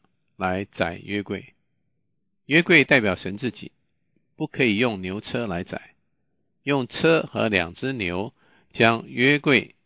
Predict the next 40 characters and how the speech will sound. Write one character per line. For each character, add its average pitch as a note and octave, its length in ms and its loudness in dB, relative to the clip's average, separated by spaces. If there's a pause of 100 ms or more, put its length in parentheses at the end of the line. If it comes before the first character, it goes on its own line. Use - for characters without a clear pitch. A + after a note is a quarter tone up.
运 A#2+ 260 -2
回 F#2+ 160 -6
以 E2+ 120 -10
色 G#2+ 180 -2
列 G2 240 -4 (140)
是 F2+ 280 -8
属 E2 380 -10
世 G#2 260 -6
的 F2+ 140 -10
方 F2+ 200 -12
法。 - 240 -20 (1000)
非 D3+ 160 6
利 E3 140 2
士 D3 160 -2
人 A2+ 180 2
知 E3 160 -4
道 D3 180 0
一 C#3 40 -4
些 C#3 160 -4
关 C#3 200 -4
于 G2 80 -4
神 F2+ 200 -8
的 F#2+ 100 -10
事， B2 240 -8 (1000)
他 A#2+ 120 0
们 A2+ 140 2
献 B2+ 200 0
上 A#2 220 -2
赎 A2+ 260 -8
愆 D3+ 220 -4
祭， C3+ 280 -6 (280)
要 G2 220 -2
平 B2+ 340 -6
息 G2+ 240 -8
神 F#2 240 -8
的 F#2+ 100 -8
怒 G#2 220 -8
气， - 300 -12 (720)
但 D3 200 4
是 C3+ 300 -4